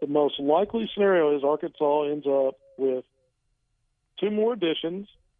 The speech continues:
and by additions, I'm including Walsh and or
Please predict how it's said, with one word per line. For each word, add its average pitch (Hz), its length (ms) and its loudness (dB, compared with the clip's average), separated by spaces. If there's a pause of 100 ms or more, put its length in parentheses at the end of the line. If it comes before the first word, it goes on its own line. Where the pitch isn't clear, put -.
(800)
and 131 180 -6
by 131 200 4
additions, 170 440 0
I'm 143 160 2
including 160 640 0
Walsh 147 360 2
and 151 260 -4
or 156 320 0